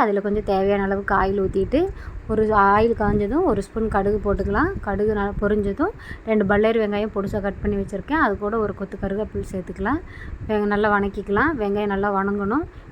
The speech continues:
வெங்காயம் வணங்குறதுக்கு தேவையான அளவுக்கு உப்பு சேர்த்துக்கலாம். உப்பு சேர்த்திட்டு நல்லா வணக்கிக்கலாம். வெங்காயம் நல்லா பொன்னிறமா வதங்கி வரணும். அது வரைக்கும் வணக்கிட்டு, ஒரு அரை கிலோ உருளைக்கிழங்க தோல் சீவி பொடிசா கட் பண்ணி வச்சுருக்கேன். கழுவி எடுத்திருக்கேன். அதை வந்து இப்போ சேர்த்திக்கலாம்.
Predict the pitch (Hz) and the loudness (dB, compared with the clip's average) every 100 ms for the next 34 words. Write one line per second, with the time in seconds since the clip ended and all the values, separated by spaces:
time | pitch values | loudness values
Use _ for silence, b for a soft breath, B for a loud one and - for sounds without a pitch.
0 | - 226 214 226 220 208 208 202 202 196 | -2 0 2 2 2 0 -2 -2 -2 0
1 | 196 202 196 220 226 196 202 196 185 185 | 2 0 -2 -2 -4 -4 -2 -2 -2 -2
2 | 202 302 - B B - 214 254 226 214 | -2 -2 -4 B B -8 -4 0 0 -2
3 | 214 302 214 208 202 196 196 190 247 262 | -2 0 2 2 0 -2 -4 -2 0 0
4 | 202 214 202 196 208 202 202 202 196 233 | 0 0 2 0 -2 0 0 0 0 -2
5 | 208 190 196 202 220 - 190 185 185 294 | -2 -4 -4 -6 -8 -6 -4 -2 -2 -4
6 | 415 B B B - 214 208 202 226 202 | -4 B B B -4 0 0 -2 -2 -2
7 | 196 202 196 294 453 - - B B - | -2 -2 -2 -2 -4 -10 -12 B B -2
8 | 226 208 214 214 233 254 214 220 208 208 | 2 6 6 4 4 6 6 2 4 2
9 | 202 277 - 220 220 226 233 220 277 381 | 4 2 4 6 6 6 2 2 4 4
10 | 226 202 226 226 208 - 214 220 208 196 | 4 2 0 0 0 0 2 2 2 -2
11 | 196 - 330 403 - 208 220 208 196 208 | -4 2 2 2 2 2 4 2 0 -4
12 | 202 - 285 392 B B - - 226 220 | -4 -2 -2 -2 B B -8 0 4 6
13 | 214 226 208 202 208 202 190 196 247 | 4 2 0 -2 -2 -2 0 2 2